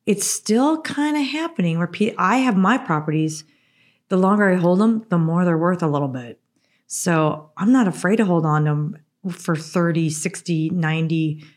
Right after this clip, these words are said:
m-, three months, four months, five months, because the, the prices are going up, especially right now. I'm coming into the springtime and the summer. I've got some properties that didn't sell in January. No kidding. They were under snow.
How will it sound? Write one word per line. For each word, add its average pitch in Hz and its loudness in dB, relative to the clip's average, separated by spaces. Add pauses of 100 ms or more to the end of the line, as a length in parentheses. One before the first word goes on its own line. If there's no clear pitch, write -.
(680)
m-, 196 4
three 196 2
months, 190 2
four 196 2
months, 196 2
five 240 2
months, 165 0 (380)
because 196 0
the, 202 -4 (140)
the 190 -6
prices 240 -6
are 135 -4
going 135 -6
up, 139 -12 (280)
especially 294 -4
right 226 0
now. 185 0
I'm 185 -2
coming 262 0
into 196 2
the - -4
springtime 226 0
and 185 2
the 180 0
summer. 208 -2 (520)
I've 202 -6
got 339 -4
some 214 -2
properties 214 -2
that 180 0
didn't 180 0
sell 202 -2
in 196 2
January. 214 0
No 240 2
kidding. 240 0
They 180 2
were 180 -2
under 202 0
snow. 190 0